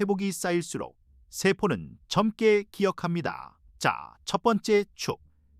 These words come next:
텔로미어를 이해하는 것부터 시작합니다.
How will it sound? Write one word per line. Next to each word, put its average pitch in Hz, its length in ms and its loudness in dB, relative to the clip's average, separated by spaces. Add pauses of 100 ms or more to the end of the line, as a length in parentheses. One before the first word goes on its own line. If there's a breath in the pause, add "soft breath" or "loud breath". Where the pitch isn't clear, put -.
텔로미어를 208 720 4
이해하는 220 420 2
것부터 214 580 2
시작합니다. 175 1000 -2